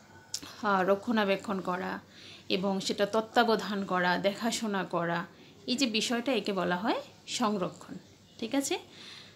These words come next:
তাহলে জাতীয় সম্পদের সংরক্ষণ বলতে ব্যক্তিগত সম্পদ এবং সমষ্টিগত সম্পদের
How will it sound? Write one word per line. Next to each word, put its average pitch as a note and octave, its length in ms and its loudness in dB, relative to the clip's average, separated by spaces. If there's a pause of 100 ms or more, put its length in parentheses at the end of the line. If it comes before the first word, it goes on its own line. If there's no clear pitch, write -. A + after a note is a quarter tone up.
(140)
তাহলে G#3+ 300 4
জাতীয় G3+ 440 4
সম্পদের C#4 420 2
সংরক্ষণ G#3 680 0
বলতে F3+ 520 2 (300)
ব্যক্তিগত G3 580 0
সম্পদ G3 640 2 (460)
এবং C4+ 360 6
সমষ্টিগত C#4 760 4
সম্পদের F#3 920 2